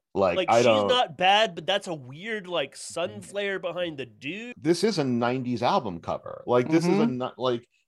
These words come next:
Speaker 1: Hunter the Reckoning is not your fucking, like, mumbling,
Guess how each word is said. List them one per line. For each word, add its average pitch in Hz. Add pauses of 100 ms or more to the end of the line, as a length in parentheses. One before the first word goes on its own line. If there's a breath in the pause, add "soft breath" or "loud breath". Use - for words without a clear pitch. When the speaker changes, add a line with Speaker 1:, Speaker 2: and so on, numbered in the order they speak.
(160)
Speaker 1:
Hunter 170
the 160
Reckoning 139
is 113
not 117
your 110
fucking, 107
like, 92 (320)
mumbling, 107